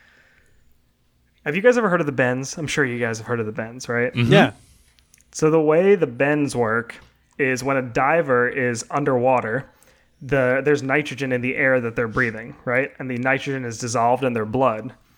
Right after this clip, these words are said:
Speaker 1: When they come up to surface, if they're down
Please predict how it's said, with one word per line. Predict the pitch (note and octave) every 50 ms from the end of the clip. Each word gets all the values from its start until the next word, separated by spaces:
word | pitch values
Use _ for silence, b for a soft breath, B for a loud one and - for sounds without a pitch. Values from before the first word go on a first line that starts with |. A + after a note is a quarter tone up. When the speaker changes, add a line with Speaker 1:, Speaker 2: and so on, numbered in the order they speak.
| _ _ _ _ _ _ _
Speaker 1:
When | - C3+ D3 D#3
they | D#3 D3
come | D3 - E3+ F3+
up | F#3+ G3 G3
to | - C#3
surface, | - - - F#3 G3+ G3 - D3+ B2+ B2 B2 B2 - - -
if | - D3 C#3+ - -
they're | D3 D3 C#3+ C#3 C3
down | B2 A#2+ A#2+ D3 C3 C3 C#3 D3 E3 E3+ F3 F3 E3+ E3+